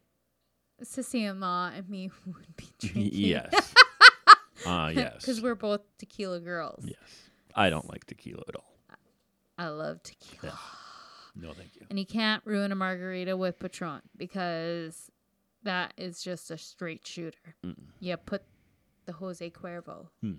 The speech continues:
Speaker 1: in the margaritas. Um,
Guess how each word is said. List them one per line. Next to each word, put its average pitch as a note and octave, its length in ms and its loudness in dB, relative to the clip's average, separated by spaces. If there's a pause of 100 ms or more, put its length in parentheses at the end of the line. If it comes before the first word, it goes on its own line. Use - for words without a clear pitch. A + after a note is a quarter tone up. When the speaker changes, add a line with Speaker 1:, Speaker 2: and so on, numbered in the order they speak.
(120)
Speaker 1:
in D#3 280 -18 (240)
the F#3 60 -12
margaritas. E3 800 -16 (600)
Um, F#3+ 440 -6